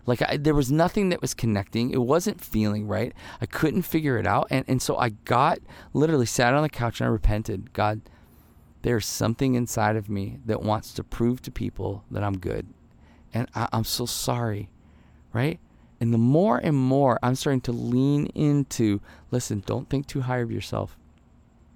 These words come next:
all right? Or like what Paul is saying, "If anyone thinks that he stands, take heed lest he fall." I was like, "That's what's going on here." I think, it, you know, I've been doing, I've been speaking for a long time. And when the moment I start thinking I got it figured out, I don't.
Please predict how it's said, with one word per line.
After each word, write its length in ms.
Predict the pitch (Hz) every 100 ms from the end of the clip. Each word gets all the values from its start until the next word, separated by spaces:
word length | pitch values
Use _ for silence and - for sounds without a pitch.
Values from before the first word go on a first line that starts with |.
| -
all 80 | 101
right? 240 | 107 131 - - - - - -
Or 160 | 117 127
like 200 | 120 117
what 160 | 131
Paul 320 | - 151 143 -
is 180 | 104 104
saying, 420 | - 104 101 - -
"If 160 | 98 110
anyone 400 | 113 135 151 156
thinks 560 | - 196 165 123 - - - -
that 120 | 90
he 200 | 101 147
stands, 680 | - - 208 226 147 120 -
take 260 | 110 107
heed 520 | - 226 208 120 110 - - - -
lest 260 | 120 104
he 120 | 135
fall." 500 | 123 - 190 170 120
I 120 | 104 117
was 160 | 120
like, 220 | 110 107
"That's 260 | - 107 -
what's 160 | 131 -
going 260 | 127 127
on 180 | 127 131
here." 240 | 113 101 - - - - - - -
I 80 | 110
think, 240 | 107 123
it, 160 | 131 -
you 140 | 135
know, 100 | 117
I've 180 | 107 117
been 120 | 113
doing, 360 | 107 117 117 110
I've 120 | 113
been 100 | 110
speaking 300 | - 117 117
for 120 | 107
a 60 | 104
long 380 | 104 117 143 156
time. 300 | 170 180 123
And 100 | 107
when 100 | 107
the 60 |
moment 340 | 107 120 143 143
I 100 | 143
start 260 | - 151
thinking 200 | 160 160
I 120 | 131
got 140 | 120 120
it 80 | 113
figured 280 | 131 127
out, 160 | 139 143
I 100 | -
don't. 420 | 107 131 147 107